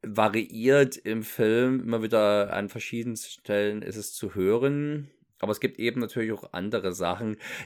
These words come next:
die dann später, insbesondere dieses Ding, äh, während der Fahrradverfolgungsjagd,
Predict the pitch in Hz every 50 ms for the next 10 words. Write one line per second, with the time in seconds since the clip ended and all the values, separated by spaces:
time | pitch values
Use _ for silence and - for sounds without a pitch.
0 | - _ - - 117 117 - - - 92 85 104 120 131 127 - - - - 101
1 | 98 104 117 117 - 139 131 127 110 117 113 113 - 117 - 123 117 113 110 113
2 | 113 107 107 107 104 - - - 101 104 117 123 123 120 110 - - - 87 107
3 | 110 110 110 104 - - - - - - 107 107 107 104 113 101 98 101 101 95
4 | - - - - 110 113 131 139 135 - 135 - 131 123 120 120 127 123 - -
5 | - 107 107 110 113 -